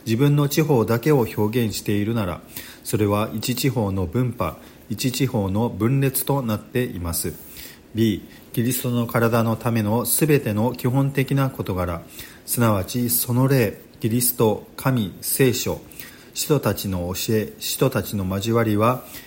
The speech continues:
皆地方的ではありません。ローマ数字三、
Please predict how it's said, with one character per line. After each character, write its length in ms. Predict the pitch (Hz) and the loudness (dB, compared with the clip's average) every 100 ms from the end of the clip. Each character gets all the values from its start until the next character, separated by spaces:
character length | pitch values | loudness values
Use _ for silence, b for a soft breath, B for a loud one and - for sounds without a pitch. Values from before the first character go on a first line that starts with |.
| B | B
皆 300 | 113 123 127 - | 0 2 0 0
地 120 | 131 | 0
方 260 | 135 127 | 2 2
的 260 | 127 123 131 | 2 -2 2
で 120 | 147 | 4
は 260 | 143 95 - | 4 2 -4
あ 80 | 87 | -6
り 100 | 85 | -4
ま 180 | 82 80 | -4 -4
せ 200 | 110 98 | -4 -4
ん。 80 | 82 - - - _ - - B B B B B B - - | -6 -18 -20 -20 _ -20 -20 B B B B B B -8 2
ロ 140 | 139 | 6
ー 20 | 143 | 6
マ 140 | 147 | 6
数 240 | - 147 | 4 4
字 140 | 107 90 | 2 0
三、 360 | - 113 104 | 0 0 -2